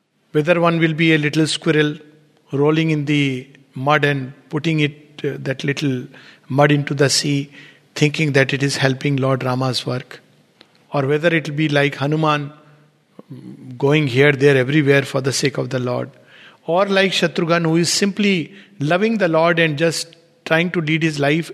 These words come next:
as Lord is leading somewhere else, or like Lakshman standing by his side as his warrior, as his guardian, as his,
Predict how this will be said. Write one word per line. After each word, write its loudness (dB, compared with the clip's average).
as 0
Lord 0
is -6
leading -2
somewhere -4
else, -10
or 0
like 0
Lakshman 0
standing 0
by 4
his 0
side 0
as 2
his -2
warrior, 0
as -4
his -6
guardian, 2
as -4
his, -2